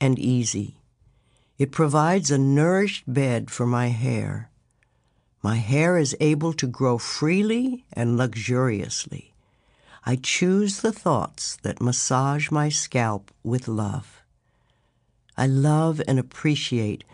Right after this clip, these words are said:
my beautiful scalp. I love my hair.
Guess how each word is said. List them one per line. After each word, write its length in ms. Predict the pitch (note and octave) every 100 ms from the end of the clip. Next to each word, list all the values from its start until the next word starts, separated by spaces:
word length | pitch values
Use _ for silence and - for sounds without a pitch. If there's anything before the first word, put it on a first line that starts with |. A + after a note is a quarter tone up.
| - -
my 200 | A#2 G#2+
beautiful 600 | G2+ B2+ C3 A#2+ - G#2
scalp. 600 | - - G#2 A2+ - - _ _ _ _ _ _ _ _ _ _ _ _ _ _ _ _ _ _ _ _ _ _ _ _ _
I 120 | E3
love 260 | D3 B2+ G#2+
my 240 | B2 C3
hair. 680 | C#3+ D#3+ E3+ C#3 G#2+ G#2+